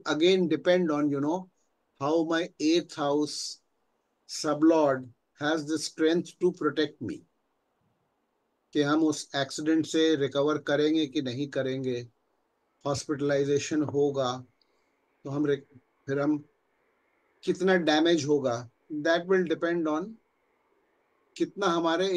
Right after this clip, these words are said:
एट्थ कस्पल sublord accident तो वो दे रहा है क्योंकि उसने first से connection बना लिया। अब वो हम कितना वो और कहाँ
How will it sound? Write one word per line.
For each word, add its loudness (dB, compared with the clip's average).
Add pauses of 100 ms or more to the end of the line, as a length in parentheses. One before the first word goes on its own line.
(100)
एट्थ -2 (400)
कस्पल -4
sublord 0
accident -2
तो 4
वो 6
दे 8
रहा 6
है 4
क्योंकि 0
उसने 0
first -6
से -2
connection -6
बना -6
लिया। -12 (1600)
अब -2
वो 4
हम 2
कितना 0
वो 2 (100)
और 2
कहाँ -2